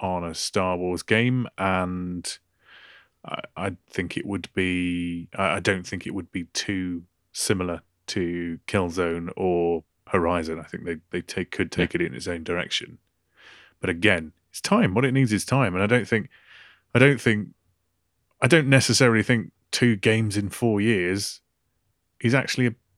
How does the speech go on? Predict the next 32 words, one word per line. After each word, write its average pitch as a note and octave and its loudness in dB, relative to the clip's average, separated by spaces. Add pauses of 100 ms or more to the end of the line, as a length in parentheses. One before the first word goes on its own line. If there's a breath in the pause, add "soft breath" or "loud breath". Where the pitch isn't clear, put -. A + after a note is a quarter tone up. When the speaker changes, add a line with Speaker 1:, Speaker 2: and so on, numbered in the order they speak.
Speaker 1:
bad A#2+ 2
thing. A#2 2
I F#2+ 2
just - -2
think A2 -4
they G2+ -8
should A2+ 0
have G2 -2
been F#2+ -4
different F2+ -4
games. A2 -4 (760)
Speaker 2:
Yeah. E2+ 0 (560 loud breath)
Uh, B2+ 6 (100)
if A2 2
you A2 6
think C#3+ 4
about G2 2
the F#2+ 4
rate G2 4
they F#2+ 4
got F#2 -2
churned F2 2
out F2 -4
at, F2 -2 (840)
uh, F2+ 4
around F2+ 2
the F2 0
time E2+ 0
of E2+ -2
the F2 2 (100)
prequel F2 -2
films, D2+ -6